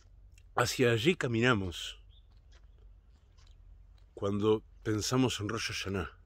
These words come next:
¿Qué hace? ¿Dos minutos? Que mi vecina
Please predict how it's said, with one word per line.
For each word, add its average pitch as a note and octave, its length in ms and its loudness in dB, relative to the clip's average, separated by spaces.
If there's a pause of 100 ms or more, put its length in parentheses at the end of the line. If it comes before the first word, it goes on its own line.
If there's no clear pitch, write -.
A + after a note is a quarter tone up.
(4000)
¿Qué A#2 140 -2
hace? F2 260 -6 (380)
¿Dos A#2 180 0
minutos? A#2+ 720 -2 (1300)
Que - 100 -14
mi G2 140 -4
vecina B2 580 -2